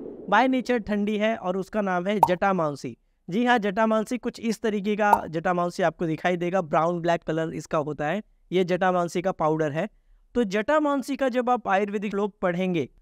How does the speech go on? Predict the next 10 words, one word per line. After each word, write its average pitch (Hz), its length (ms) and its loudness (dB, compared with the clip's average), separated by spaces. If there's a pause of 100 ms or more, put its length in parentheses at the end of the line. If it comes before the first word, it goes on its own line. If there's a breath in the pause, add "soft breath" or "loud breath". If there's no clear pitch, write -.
(140)
तो 240 60 2
ये 269 240 4 (100)
विसर्प 254 640 2 (380)
कुष्ठ 254 400 -2
त्वक 240 420 -2 (100)
दोष 170 360 0 (100)
ऐसे 214 200 -2
करके 220 240 -2
शब्द 185 340 -2
है 151 200 -4